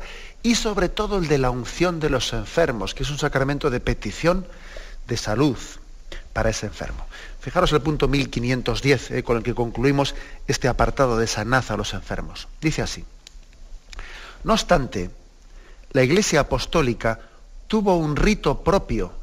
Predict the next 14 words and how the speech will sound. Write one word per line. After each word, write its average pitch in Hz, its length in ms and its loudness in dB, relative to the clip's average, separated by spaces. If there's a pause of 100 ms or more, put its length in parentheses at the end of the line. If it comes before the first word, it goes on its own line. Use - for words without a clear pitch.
(180)
en 135 120 2
favor 127 360 2
de 123 100 2
los 123 180 0
enfermos, 110 600 0 (480)
atestiguado 139 800 2
por 123 160 0
Santiago". 110 640 -2 (1080)
Dice, 113 420 -4
eh, 123 160 -8 (640)
la 110 120 -4
carta 113 300 -2
de 101 60 -2
Santiago: 95 500 -6